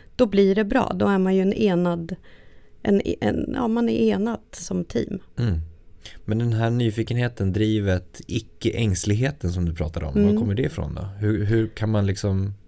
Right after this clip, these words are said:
Speaker 1: Äh, från mig härstammar det helt privat, eh,
Speaker 2: Ja.
Speaker 1: i uppväxt. Miljö och arv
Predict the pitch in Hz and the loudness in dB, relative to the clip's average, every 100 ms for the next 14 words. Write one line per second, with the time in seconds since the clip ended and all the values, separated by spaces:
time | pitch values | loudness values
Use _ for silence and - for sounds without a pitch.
0 | - - - - - - 220 233 254 190 | -4 -2 -2 -4 -2 2 6 8 8 8
1 | 160 156 160 - 165 165 165 160 190 175 | 8 4 2 2 2 6 6 6 6 4
2 | - - - - - - - - - 175 | 0 -4 2 4 4 -2 -16 -16 -2 2
3 | 175 170 - - - - - - - 123 | 4 4 2 0 -6 -6 -6 -2 2 2
4 | - - 165 - - - - - - - | 2 2 0 -2 -4 -4 -10 -12 -16 0
5 | 196 202 202 160 156 160 165 165 160 | 6 8 10 8 6 4 4 2 0